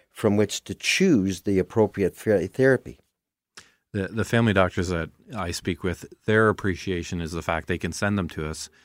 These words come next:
Speaker 2: We can do the diagnostics from the, the physical assessment side, make recommendations, and then they'll follow up with that. Um, because, you know, shoulder pain, back pain, they just, they don't have the physical time to go through all the assessment, uh, techniques that we use.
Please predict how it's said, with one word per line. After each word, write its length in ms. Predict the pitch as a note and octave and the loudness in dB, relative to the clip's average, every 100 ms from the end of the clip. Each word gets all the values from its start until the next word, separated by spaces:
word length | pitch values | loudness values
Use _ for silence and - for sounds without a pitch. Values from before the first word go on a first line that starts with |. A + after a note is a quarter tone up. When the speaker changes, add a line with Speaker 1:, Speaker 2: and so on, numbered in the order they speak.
| _ _ _ | _ _ _
Speaker 2:
We 160 | F#2 G#2 | -2 -2
can 160 | F#2+ E2+ | -2 -2
do 160 | F#2+ | 0
the 100 | G2 | 0
diagnostics 800 | D#2+ D2+ D2+ C#2+ C#2+ - A2 - | -2 -2 -4 -6 -8 -8 -10 -10
from 240 | - D#2+ C#2+ | -8 -8 -6
the, 220 | D2 D2 | -8 -8
the 140 | F#2 | -10
physical 480 | D#2+ F2+ E2+ E2 D2+ | -6 -6 -6 -8 -8
assessment 480 | D2 D#2+ D#2 E2+ D#2 | -8 -8 -8 -10 -10
side, 340 | - C2+ C#2+ - _ _ - | -10 -12 -12 -16 _ _ -2
make 260 | G2+ A2+ - | 0 0 0
recommendations, 960 | G2 F2+ D#2 E2 G#2 G2+ B1+ C2 - - | -2 -2 -4 -2 -4 -4 -10 -10 -14 -10
and 140 | F#2 F2 | -6 -4
then 160 | E2 | -2
they'll 160 | E2+ E2+ | -2 -4
follow 340 | - D2 D2 | -4 -6 -4
up 160 | D2+ - | -6 -6
with 120 | E2 | -10
that. 260 | - D#2 - _ _ _ - | -10 -14 -18 _ _ _ -10
Um, 240 | F#2 E2+ | -8 -6
because, 300 | G2 G#2 F#2+ | -6 -4 -4
you 60 | F#2+ | -2
know, 180 | F#2 F#2+ - _ - | -4 -6 -16 _ -14
shoulder 360 | - - G2 G2+ | -10 -4 0 0
pain, 320 | - F#2 F2+ | -2 -4 -4
back 280 | E2+ E2+ E2 | -2 -4 -4
pain, 340 | - F#2 F#2 - | -6 -4 -6 -8
they 140 | A2+ G#2+ | -6 -4
just, 240 | G#2 - _ | -4 -6 _
they 100 | - | -10
don't 120 | A2+ G#2+ | -6 -4
have 160 | G#2 | -4
the 80 | F#2+ | -6
physical 400 | - F#2+ F2+ E2+ | -6 -6 -4 -8
time 400 | - D#2+ E2 E2 | -8 -6 -6 -6
to 260 | - D2 D2+ | -6 -6 -6
go 220 | - E2+ | -4 -4
through 360 | - A2 B2 F2 | -4 -4 0 0
all 160 | F2 | -2
the 240 | E2+ D#2 D2+ | -2 -4 -4
assessment, 720 | D#2 E2 - - D2+ - - | -6 -8 -10 -10 -10 -12 -16
uh, 140 | D2+ D2+ | -14 -12
techniques 420 | - E2 D#2+ - | -12 -10 -12 -10
that 120 | D2 | -10
we 120 | D#2 | -8
use. 340 | D#2 D#2 D#2 | -10 -10 -14